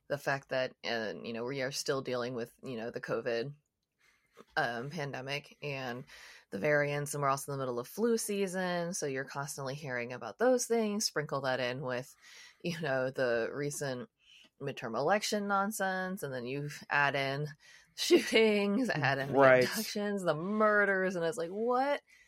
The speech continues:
Speaker 1: Wow. I know I should be aware of these things, but I just, like, I cannot balance that into my head.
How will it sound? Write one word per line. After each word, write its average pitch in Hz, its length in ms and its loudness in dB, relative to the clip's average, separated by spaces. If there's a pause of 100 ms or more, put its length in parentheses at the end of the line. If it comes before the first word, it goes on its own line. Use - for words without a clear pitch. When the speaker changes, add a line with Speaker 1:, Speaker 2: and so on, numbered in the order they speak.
(520)
Speaker 1:
Wow. 220 1160 6
I 156 140 8
know 190 260 8
I 220 120 8
should 208 160 2
be 202 100 -2
aware 165 300 6
of 175 80 0
these 180 160 -2
things, 180 200 -4
but 170 100 2
I 156 60 2
just, 156 180 -2
like, 143 140 0
I 135 60 0
cannot 131 420 -2
balance 123 340 -6
that 120 120 0
into 127 140 -8
my 135 80 -10
head. - 240 -6